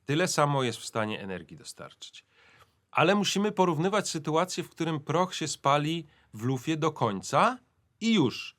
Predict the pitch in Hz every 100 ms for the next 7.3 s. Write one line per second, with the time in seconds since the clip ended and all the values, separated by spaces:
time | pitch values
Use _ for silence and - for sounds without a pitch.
0 | - 185 156 165 170 165 165 - 123 131
1 | 139 180 165 - 123 127 117 123 123 117
2 | 127 113 - - 110 107 117 113 - 110
3 | 117 107 95 90 71 - _ _ - -
4 | - - - 131 135 220 220 - 180 175
5 | 170 160 139 127 117 104 101 120 101 120
6 | 131 - 127 120 113 110 131 123 110 -
7 | 117 104 -